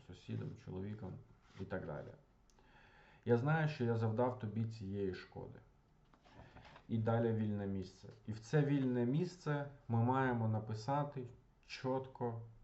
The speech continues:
шкоду, яку зробили. Наприклад, ось мій тато. Я сюди написав: «Я обкрадав тебе, вкрав у тебе тридцять п'ять тисяч гривень. Я обманював тебе, я висміював тебе, я не допомагав тобі, я бився з тобою».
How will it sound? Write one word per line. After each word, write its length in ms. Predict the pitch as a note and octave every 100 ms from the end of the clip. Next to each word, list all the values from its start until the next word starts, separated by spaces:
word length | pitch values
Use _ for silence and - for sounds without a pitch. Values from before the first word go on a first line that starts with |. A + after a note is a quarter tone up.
| -
шкоду, 520 | - - - B2+ A#2+ A2
яку 260 | F#2+ G#2
зробили. 520 | G2 G2+ F2+ F2 E2 - - _ G#2
Наприклад, 520 | F#2+ - C#3 C3 A2 G#2
ось 260 | A2+ A2+
мій 140 | G#2 F#2+
тато. 400 | - F2+ - - - - - - - - - - -
Я 160 | A#2
сюди 240 | A2+ A2+ A2
написав: 600 | G#2+ - - G#2 - - - - - -
«Я 180 | B2 C#3
обкрадав 680 | B2+ A#2 A#2 A#2 A2+ G#2 -
тебе, 400 | A2+ A#2+ D#3 D#3 - - - -
вкрав 320 | - A#2+ G#2+
у 40 | G2
тебе 260 | C3+ B2+
тридцять 340 | A2+ A2+ - -
п'ять 220 | G#2 -
тисяч 260 | - -
гривень. 500 | F#2+ G#2 G2 F2+ D#2+ - -
Я 140 | G2+ A2
обманював 720 | G#2+ A2 C#3+ D3 C3+ B2+ A#2+
тебе, 360 | A#2 A2+ A2 G2
я 120 | G2
висміював 720 | G2 G2+ C3 C#3 C3+ A#2 A2
тебе, 400 | A2 G2+ G#2+ F#2+ - - - - -
я 160 | A2+
не 120 | A2
допомагав 680 | G2+ - G#2+ G#2 A#2+ C3 B2+
тобі, 280 | A2 G#2 G2
я 100 | G2+
бився 360 | A2+ A2 - G2+
з 40 |
тобою». 460 | - G2 G2+ -